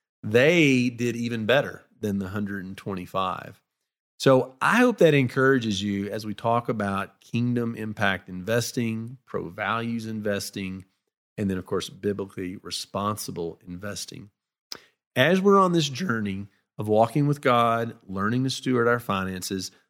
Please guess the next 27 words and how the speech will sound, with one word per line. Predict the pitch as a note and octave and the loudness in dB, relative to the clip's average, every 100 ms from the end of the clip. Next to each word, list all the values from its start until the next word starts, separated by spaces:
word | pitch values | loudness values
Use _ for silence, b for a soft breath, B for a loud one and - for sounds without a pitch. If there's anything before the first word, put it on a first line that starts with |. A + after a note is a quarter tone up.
| _ | _
there | A2+ A2 D#3 F#3+ | -2 4 6 4
are, | E3+ F#3 G2 - _ _ _ _ | 2 0 -2 -8 _ _ _ _
um, | G#2 G2 F2+ F2 F#2 | 0 2 2 -2 -4
regardless | G#2 A#2 C#3 C#3+ | 0 2 4 2
of | C#3 | 0
what | C3+ | -2
the | B2+ | -2
media | B2 A#2+ A#2 | -2 0 -2
says, | A2 A#2+ G#2 G2 | -2 2 2 2
there | A2+ | -2
are | D#3+ | 0
really | D3+ A2+ A2+ D3 | 0 0 4 4
good | D3+ D3 | 2 -2
companies | - C#3+ C3+ F#2 F#2 - - _ _ - | -2 -4 -4 -8 -8 -12 -14 _ _ -4
that | G#2 | -2
you | G2+ A#2+ | 0 -2
can | B2+ B2+ G#2+ G2+ | -2 -2 -2 -4
invest | G#2+ F#2 F2 G#2 C#3 - | -8 -8 -2 0 0 -2
your | D3 | -2
dollars | C#3+ B2 A2+ A2 G2+ | 2 4 4 0 -2
in, | G#2 G2+ B2+ C#3+ _ _ _ - | -6 -6 -6 -8 _ _ _ -6
uh, | F#2+ F2+ | -4 -4
your | F#2 G2 | -4 -6
retirement | F#2+ - A#2 A2+ A#2 G2+ | -6 -4 0 2 0 -2
dollars, | G#2+ G#2+ G#2+ G#2+ G#2 - - _ _ _ | -2 -2 -4 -6 -6 -8 -10 _ _ _
your | - | -6
savings, | - - A2 G#2+ G#2 G2+ G2+ - | -4 0 2 2 -2 -4 -6 -10